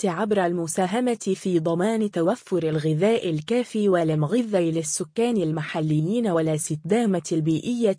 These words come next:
من خلال تبني ممارسات تحافظ على الموارد الطبيعية، مثل الترشيد استهلاك المياه،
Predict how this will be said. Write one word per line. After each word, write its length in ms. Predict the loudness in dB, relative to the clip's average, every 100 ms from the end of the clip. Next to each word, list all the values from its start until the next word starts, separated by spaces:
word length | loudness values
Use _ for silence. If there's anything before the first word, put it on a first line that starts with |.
| 0
من 220 | -2 -2
خلال 500 | 0 2 2 2 0
تبني 540 | 0 0 2 2 2
ممارسات 760 | 2 0 0 0 -2 -2 -2 -2
تحافظ 760 | -2 -4 -4 -4 -2 -2 0 -2
على 300 | 0 0 0
الموارد 680 | 0 0 2 2 2 0 -2
الطبيعية، 920 | -4 -2 0 2 2 -2 0 0 -2 _ -4
مثل 320 | -4 -2 -2
الترشيد 680 | -2 -2 -4 -2 -4 -4 0
استهلاك 720 | -2 -2 -6 0 2 2 2
المياه، 680 | 0 2 0 0 0 0